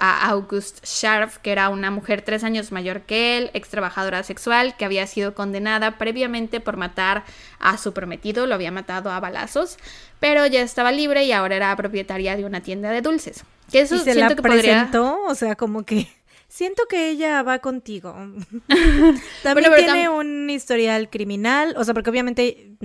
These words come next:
Speaker 2: ella no sabía lo que había hecho, ¿no? De asesinar personas, ¿no? O sea, las cosas por las cuales lo habían, él había llegado a prisión no eran por asesinato, sino eran
Speaker 1: No.
Speaker 2: cosas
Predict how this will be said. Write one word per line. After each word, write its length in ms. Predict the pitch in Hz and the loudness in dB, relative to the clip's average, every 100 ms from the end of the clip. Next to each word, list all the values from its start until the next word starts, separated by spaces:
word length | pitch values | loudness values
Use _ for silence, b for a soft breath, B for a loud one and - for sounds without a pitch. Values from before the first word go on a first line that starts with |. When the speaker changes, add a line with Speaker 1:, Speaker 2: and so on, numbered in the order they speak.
| 196 | -6
Speaker 2:
ella 200 | 208 202 | -4 -4
no 80 | 196 | -4
sabía 280 | 196 185 180 | -4 -4 -6
lo 80 | 180 | -6
que 80 | |
había 160 | 170 180 | -8 -8
hecho, 200 | 190 180 | -10 -12
¿no? 140 | 170 | -8
De 60 | 196 | -8
asesinar 540 | 175 165 - 165 165 - _ _ _ _ - | -8 -10 -12 -10 -10 -12 _ _ _ _ -10
personas, 460 | 185 226 190 165 | -6 -4 -4 -8
¿no? 160 | - 196 | -12 -10
O 40 | |
sea, 160 | 196 185 B B - | -4 -6 B B -4
las 160 | 214 | -2
cosas 240 | - 233 240 | 0 0 2
por 100 | 254 | 2
las 160 | 214 | 2
cuales 300 | - 208 220 | 2 0 2
lo 60 | 220 | 0
habían, 380 | 190 196 202 202 208 214 | 0 0 -2 -6 -10 -4
él 140 | 208 | 0
había 140 | 202 202 | 2 2
llegado 220 | 202 202 | 2 0
a 60 | 202 | 0
prisión 500 | 214 202 214 208 196 | -2 0 0 0 0
no 140 | 190 | 0
eran 240 | 190 185 | 2 0
por 140 | 185 175 | -2 -2
asesinato, 480 | 175 190 - - 202 | -4 -4 -2 -2 -4
sino 180 | 175 | -6
eran 240 | 170 190 190 | -6 -6 -4
Speaker 1:
No. 60 | 220 | -4
Speaker 2:
cosas 320 | 180 185 175 | -4 -4 -8